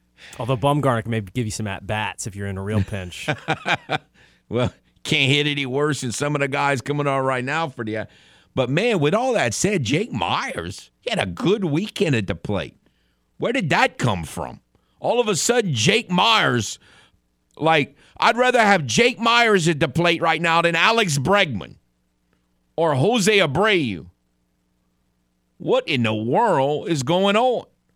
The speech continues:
Speaker 2: Like, I mean, I'd certainly rather have Icky and El Perro at the plate. Still rather have Pena at the plate. I've noticed Dubon. Dubon's had a lot of great at-bats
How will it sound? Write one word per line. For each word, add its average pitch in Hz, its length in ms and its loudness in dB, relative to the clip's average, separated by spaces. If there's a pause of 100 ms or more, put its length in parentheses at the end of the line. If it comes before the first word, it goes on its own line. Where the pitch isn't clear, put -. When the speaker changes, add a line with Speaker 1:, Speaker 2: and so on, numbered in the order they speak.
Speaker 2:
Like, 165 340 -4 (1300)
I 147 120 -4
mean, 180 120 0
I'd 170 140 0
certainly 240 400 2
rather 180 240 2
have 143 240 2
Icky 160 400 0
and 151 80 2
El 127 140 2
Perro 156 440 4
at 110 140 0
the 110 80 2
plate. 95 440 -2 (960)
Still 247 360 0
rather 208 240 4
have 135 240 2
Pena 190 460 2
at 107 120 0
the 101 80 -2
plate. 87 460 -8 (600)
I've 180 180 -2
noticed 247 540 -2
Dubon. 156 960 0 (2500)
Dubon's 262 500 2
had 202 180 4
a 170 80 4
lot 165 360 2
of 180 140 0
great 170 320 2
at-bats 139 840 0